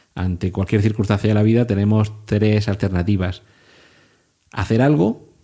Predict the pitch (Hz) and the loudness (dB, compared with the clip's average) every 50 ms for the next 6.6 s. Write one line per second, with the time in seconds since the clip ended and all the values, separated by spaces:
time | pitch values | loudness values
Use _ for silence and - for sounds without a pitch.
0 | _ _ _ _ _ _ _ _ _ _ _ _ _ _ - 90 95 95 - 110 | _ _ _ _ _ _ _ _ _ _ _ _ _ _ -4 -2 -2 0 0 0
1 | 107 120 139 147 151 175 208 208 - - - _ _ _ _ _ _ _ _ _ | 2 4 4 4 4 2 0 -4 -10 -16 -20 _ _ _ _ _ _ _ _ _
2 | _ _ _ _ - - - - - _ _ - 113 110 98 104 90 - 104 90 | _ _ _ _ -20 -20 -20 -20 -20 _ _ 0 0 0 0 0 0 -2 -2 -2
3 | 85 82 82 - - _ _ _ _ _ _ _ _ _ _ _ _ _ _ _ | -4 -6 -8 -10 -14 _ _ _ _ _ _ _ _ _ _ _ _ _ _ _
4 | _ - 98 98 95 92 92 92 87 85 98 104 104 - 104 - 110 - - 123 | _ -8 -6 -4 -4 -2 -2 -4 -2 -2 -2 -2 -2 -2 -4 -2 -2 -2 -2 -4
5 | - - - 87 92 90 98 104 104 98 95 - - - 85 90 92 95 101 98 | -4 -4 -4 -4 -2 0 0 2 2 2 0 -2 -4 -2 -2 0 0 2 0 0
6 | 92 - 82 82 - 95 90 87 - - - | -2 -4 -6 -4 -4 -4 -4 -4 -6 -10 -14